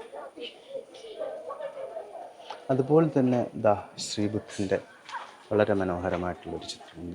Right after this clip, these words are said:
ധ്യാനാത്മകമായിട്ടിരിക്കുന്ന ഒരു ചിത്രമുണ്ട്. യേശു ക്രിസ്തുവും അയ്യപ്പനും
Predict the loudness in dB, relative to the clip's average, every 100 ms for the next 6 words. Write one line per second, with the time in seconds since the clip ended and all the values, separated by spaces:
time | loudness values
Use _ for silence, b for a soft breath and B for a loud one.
0 | -4 -2 0 -2 -4 -4 -4 -6 -8 -10
1 | -10 -10 -4 -2 -2 -2 -4 -8 -14 -14
2 | -16 -16 -20 -20 -20 -20 -20 -20 -20 -20
3 | -20 -16 -16 -18 -20 -20 -20 -20 -20 -20
4 | -20 -20 -20 -20 -18 -12 0 0 0 -6
5 | -6 -6 0 2 2 -4 -12 -4 -2 0
6 | -2 -4 -6